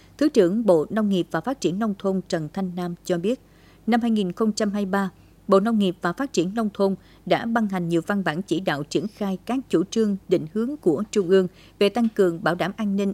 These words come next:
an toàn thực phẩm trong tình hình mới, các chương trình, kế hoạch, đề án về phát triển công nghiệp chế biến gắn với bảo đảm an toàn thực phẩm. Bên cạnh đó, công tác chất lượng an toàn thực phẩm, chế biến và phát triển thị trường đã có nhiều đổi mới cả về tổ chức,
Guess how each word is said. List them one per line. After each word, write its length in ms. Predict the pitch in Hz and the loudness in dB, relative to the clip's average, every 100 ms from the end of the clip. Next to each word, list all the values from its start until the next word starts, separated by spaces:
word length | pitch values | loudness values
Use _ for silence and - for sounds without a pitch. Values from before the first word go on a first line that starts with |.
| - | -4
an 180 | 196 | -6
toàn 180 | 190 165 151 | -4 -6 -4
thực 160 | 156 | -4
phẩm 300 | - 139 226 240 | -2 -2 -2 -4
trong 200 | 208 185 | -4 -2
tình 180 | 185 160 | -2 -2
hình 180 | 160 151 | -4 -2
mới, 240 | 175 233 311 - - _ | -2 -2 -4 -14 -20 _
các 180 | - - | -4 -4
chương 180 | - 226 | -2 0
trình, 280 | 196 180 165 | 2 0 0
kế 160 | - 240 | -4 -4
hoạch, 140 | 233 165 - | -2 -4 0
đề 180 | 170 156 | 2 2
án 280 | 180 226 277 | 0 -4 0
về 100 | 170 | 0
phát 220 | 226 254 | 0 -2
triển 180 | - 160 | -2 -2
công 260 | - 214 185 | -2 -2 0
nghiệp 160 | 156 - | -2 -2
chế 140 | 202 | 0
biến 280 | 208 208 240 294 - - | 2 2 0 -6 -16 -2
gắn 180 | 180 208 | 0 2
với 160 | 226 | 0
bảo 220 | 254 165 175 | 0 -2 -2
đảm 220 | 151 180 - | -4 -4 -6
an 180 | 202 190 | -6 -2
toàn 180 | 175 156 | -4 -2
thực 140 | 165 | -4
phẩm. 240 | - 156 220 - - - - - - - - | 2 0 0 -8 -18 -20 -20 -20 -20 -20 -2
Bên 140 | 240 | 0
cạnh 180 | 240 180 | 2 2
đó, 280 | 180 190 262 - | 2 0 -2 0
công 180 | 220 | -2
tác 260 | 202 254 - | 0 -6 -4
chất 200 | 302 311 | -4 0
lượng 220 | 208 160 - | 0 0 -4
an 180 | 214 208 | -6 -2
toàn 200 | 185 156 | -4 -2
thực 180 | 170 - | -4 -2
phẩm, 280 | 160 156 226 - | -2 -2 -6 -4
chế 120 | 226 | -2
biến 280 | 220 208 269 294 | 0 -2 -2 -2
và 100 | 170 | -2
phát 200 | 247 - | -4 -2
triển 180 | 147 | -4
thị 160 | 196 170 | 0 -2
trường 300 | 156 180 160 - - - | 2 2 2 -2 -16 -2
đã 120 | 180 | 0
có 120 | 262 | 0
nhiều 220 | 269 185 | 0 0
đổi 200 | 147 156 | 2 2
mới 340 | 170 196 240 302 | 0 -2 -2 -4
cả 180 | - 151 - | -6 -6 -2
về 140 | 180 | -2
tổ 260 | 151 - 147 - | 0 0 -2 -2
chức, 180 | 294 | -6